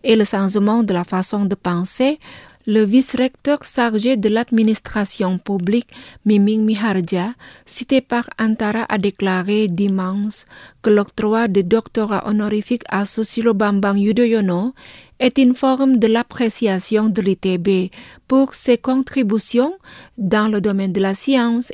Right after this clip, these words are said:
et le changement de la façon de penser vers le développement durable. Il a expliqué que les services et les contributions de S-, Susilo Bambang Yudhoyono au cours de son mandat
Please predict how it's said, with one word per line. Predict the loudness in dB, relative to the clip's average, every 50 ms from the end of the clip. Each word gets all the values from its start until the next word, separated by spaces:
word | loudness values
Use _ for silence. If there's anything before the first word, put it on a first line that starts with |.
| _ -2
et | 0 0 2
le | 0 -2 -2
changement | -2 -2 -2 0 0 0 0 0 0 2 2 2 2
de | 0 0
la | 0 -2 -2 -4
façon | -6 -4 -4 -4 -4 -4 -6 -6 -6 -6
de | -2 -2 -2
penser | -2 _ _ -4 -2 -2 -2 -4 -2 -2 -2 -2 -2 -4 -12 -20 -20 -20 -20 -20 _ _
vers | 2 4 4 4 4 0 _
le | -2 4 4 4 4
développement | 4 2 0 0 2 0 0 0 -2 -2 -2 -2 -2 -2 -2 -2
durable. | -2 -2 -2 -2 0 0 -2 -2 -4 -6 -8 -8 -8 -12 -16 _ _ _ _ _ _ _ _ -20 _ _ _
Il | -6 -6
a | -4 -4
expliqué | -6 -8 -10 -12 -10 _ -6 -6 -6 -6 -8 _ -8 -6 -4 -2 -2 -2 -4 -6 _ _ _ _ _ _
que | -2 0
les | 2 2 2 2 0 0 0 -2
services | -4 -4 -2 0 0 2 0 0 2 0 0 0 -2 -2
et | 0 0 0
les | 2 0 0 -2
contributions | _ -2 0 0 0 -2 -2 -2 0 0 0 -2 -2 0 0 0 2 2 0
de | 0 0 0
S-, | -2 -2 -4 -6 -6 -8 -12 _ _ _ _ _ _ _ -8
Susilo | -2 0 0 0 0 -2 2 2 2 2
Bambang | 2 2 2 2 2 2 2 2
Yudhoyono | 2 2 0 2 4 4 2 4 2 0 -2 -2 -2 -4 -4 -6 _ -14 -20 -18 -18 -20 -20 -20 _ _
au | -4 -4
cours | -4 _ 2 2 2 2 2 -2
de | -2 0 0
son | 0 0 0 2 2
mandat | 2 2 0 -2 -2 -2 -2 -2 -2 -2 -4